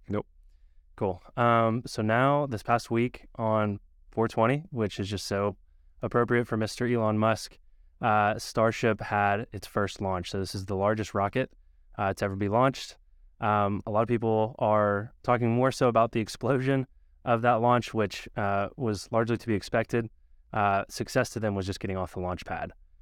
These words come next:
Speaker 2: uh, for the most part. So to start this story and start talking about this, I wanna share,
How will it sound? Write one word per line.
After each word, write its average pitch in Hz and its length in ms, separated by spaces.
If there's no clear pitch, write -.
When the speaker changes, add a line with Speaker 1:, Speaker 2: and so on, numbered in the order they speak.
Speaker 2:
uh, 95 180
for 101 120
the 98 80
most 95 200
part. 95 240
So 110 400
to 113 80
start 143 240
this 131 120
story 113 260
and 107 80
start 107 200
talking 104 200
about 101 100
this, 98 140
I 107 60
wanna 113 200
share, 104 500